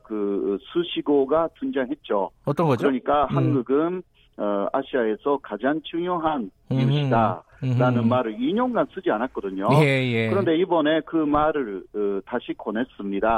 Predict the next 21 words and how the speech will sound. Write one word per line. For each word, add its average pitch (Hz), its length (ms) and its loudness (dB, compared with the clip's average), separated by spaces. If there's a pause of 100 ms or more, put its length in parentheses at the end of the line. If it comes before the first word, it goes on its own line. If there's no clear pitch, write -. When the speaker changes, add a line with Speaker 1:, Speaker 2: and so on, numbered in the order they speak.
Speaker 2:
그래요? 131 440 2
Speaker 1:
어, 117 500 2
예, 143 160 4
예. 123 40 2
Speaker 2:
어. 117 40 2
Speaker 1:
물론 190 480 2 (320)
그 170 180 2
다음의 196 440 0
말은 127 560 2
한국은 135 560 -2
국제법을 165 760 -2
위반하고 156 540 0
있기 120 200 -8
때문에 110 560 -2
Speaker 2:
네. 123 360 -2
Speaker 1:
이것을 147 400 0
시정해줘야 135 1080 0
한다. 107 640 0
Speaker 2:
예. 120 380 -2
Speaker 1:
막 135 180 2
이런 320 220 -2